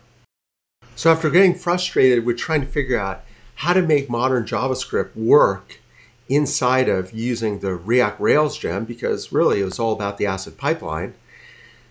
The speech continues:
I decided to learn about Webpack and give that a go. Well, after putting this system together, I wrote a very detailed article about how to do this and why you really want to use Webpack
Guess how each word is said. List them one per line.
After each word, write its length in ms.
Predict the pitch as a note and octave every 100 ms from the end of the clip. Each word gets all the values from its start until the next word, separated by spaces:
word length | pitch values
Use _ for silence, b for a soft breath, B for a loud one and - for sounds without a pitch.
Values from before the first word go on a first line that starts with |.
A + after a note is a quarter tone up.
| - -
I 200 | - F#3+
decided 460 | F#3 - D3+ C#3+
to 40 | A2+
learn 240 | A#2 A#2+
about 300 | A2+ G#2 F#2
Webpack 720 | G2 F#2+ - E2 - - - _ _ _ _
and 560 | G#2+ G2+ F#2+ F2+ F2 E2+ - - -
give 200 | C3 A2+
that 180 | F#2+
a 60 | F2
go. 300 | D#2+ C#2+ - - B B B B2
Well, 380 | C#3+ F3+ - - _ _ _ -
after 640 | C3 - B2+ A#2 G#2+ F#2+ - _ _ -
putting 280 | D3 C#3+ B2
this 200 | G#2+ -
system 480 | - D3 - B2+
together, 640 | A2 G#2+ E3 G#3 A#2 A2+ B2
I 60 | G2+
wrote 280 | A2+ A2+ G#2
a 20 |
very 200 | B2 C3
detailed 440 | A#2+ A2+ B2 A2
article 460 | - D#3 G3 F#3+ G#2
about 240 | G#2 G2+
how 100 | G#2+
to 80 | A#2+
do 240 | G#2 F3+ F#3
this 300 | G2+ G#2+ -
and 400 | B2 C3 C3+ C#3+
why 160 | E3+
you 160 | G3 F3
really 300 | D#3 E3 D3+
want 300 | C#3+ C#3+ C3+
to 80 | B2+
use 460 | G3 D3+ A#2 A#2 - B B B -
Webpack 720 | B2+ E3+ A#2+ G#2 G2+ A2 -